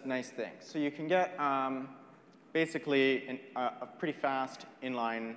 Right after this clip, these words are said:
reduction. Um, and when you combine that with the formulas on the previous slide, you get this, uh, this where the,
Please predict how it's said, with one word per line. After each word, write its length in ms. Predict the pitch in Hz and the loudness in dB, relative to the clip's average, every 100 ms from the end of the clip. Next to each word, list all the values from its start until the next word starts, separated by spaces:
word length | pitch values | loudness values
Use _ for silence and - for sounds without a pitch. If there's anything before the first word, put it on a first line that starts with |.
| - 120 | -10 -6
reduction. 400 | 107 101 - - - - - - - - - | -4 -6 -8 -14 -16 -20 -20 -20 -20 -20 -8
Um, 500 | 107 104 101 104 104 - - - - - - 120 | -2 0 0 0 -4 -8 -20 -20 -20 -20 -12 -2
and 640 | 120 120 120 120 120 123 - - | 2 4 2 0 -2 -8 -12 -8
when 180 | 127 120 | -6 -4
you 160 | 120 120 | -4 -4
combine 400 | - 135 151 156 | -4 2 4 4
that 240 | 143 123 | 4 2
with 160 | 123 - | 0 0
the 140 | 117 117 - | -2 -2 0
formulas 480 | 135 135 131 117 117 | 2 4 2 4 0
on 80 | |
the 80 | 110 | -2
previous 420 | - 120 110 113 | -2 0 2 0
slide, 460 | - 185 175 170 165 - - - - - - - | 2 6 8 8 4 -4 -12 -16 -20 -20 -18 -2
you 100 | 139 | 2
get 720 | 131 131 127 - - - - - - - - - - - - - | 6 8 8 6 -8 -12 -16 -20 -20 -20 -20 -20 -20 -20 -20 -6
this, 520 | 127 123 117 - - - - - - - - - - - - - | 2 2 2 -8 -10 -14 -20 -20 -20 -20 -20 -20 -20 -20 -18 -6
uh, 540 | 107 107 104 107 107 - - - - - - - | -2 0 0 0 -2 -6 -12 -18 -20 -20 -20 -8
this 260 | 127 - 123 | -8 -6 -2
where 180 | 120 | 2
the, 200 | 117 117 | 2 0